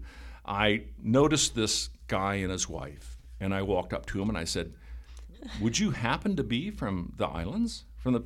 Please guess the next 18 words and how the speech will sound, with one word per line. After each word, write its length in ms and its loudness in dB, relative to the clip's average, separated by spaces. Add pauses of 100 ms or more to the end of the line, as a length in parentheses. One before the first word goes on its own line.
South 280 0
Pacific 380 -8
Islands?" 300 -4
And 80 4
he 40 4
said, 280 0 (280)
he 60 -10
said, 180 0
"Yeah." 260 6 (440)
He 60 -2
said, 180 6
"Yeah." 140 4 (520)
A-, 220 0
and 160 2
he 80 4
said, 420 0
and, 220 0
and, 220 0